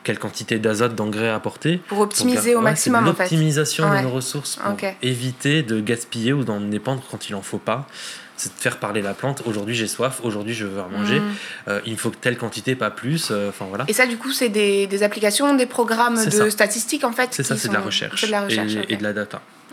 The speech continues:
Speaker 2: Ok.
Speaker 1: Et on a toujours peur de la recherche et de la data en se disant en agriculture, qu'est-ce que, bah, en fait, la
Speaker 2: Bah
Speaker 1: data,
Speaker 2: non,
Speaker 1: c'est
Speaker 2: ça peut
Speaker 1: super
Speaker 2: apporter,
Speaker 1: utile.
Speaker 2: ça, ça va préciser, en fait.
Speaker 1: C'est ça.
Speaker 2: Mm.
Speaker 1: Par exemple, moi, je travaille sur la,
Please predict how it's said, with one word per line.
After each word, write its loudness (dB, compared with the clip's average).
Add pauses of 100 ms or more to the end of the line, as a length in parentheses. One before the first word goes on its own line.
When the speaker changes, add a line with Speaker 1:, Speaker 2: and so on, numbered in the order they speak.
Speaker 2:
Ok. -2 (220)
Speaker 1:
Et 0
on -2
a -2
toujours 0
peur 2
de 0
la 0
recherche 0
et 0
de -4
la 2
data 0
en -4
se -8
disant -2
en -4
agriculture, -8
qu'est-ce -8
que, -6 (140)
bah, -4
en -8
fait, -4
la 2
Speaker 2:
Bah 8
Speaker 1:
data, 6
Speaker 2:
non, 4
Speaker 1:
c'est 2
Speaker 2:
ça 0 (120)
peut 4
Speaker 1:
super 0
Speaker 2:
apporter, 2
Speaker 1:
utile. 2
Speaker 2:
ça, 4
ça -2
va 4
préciser, 4
en 4
fait. 0
Speaker 1:
C'est -4
ça. -2
Speaker 2:
Mm. -4
Speaker 1:
Par 0
exemple, 0
moi, 0
je 0
travaille -2
sur -4
la, -8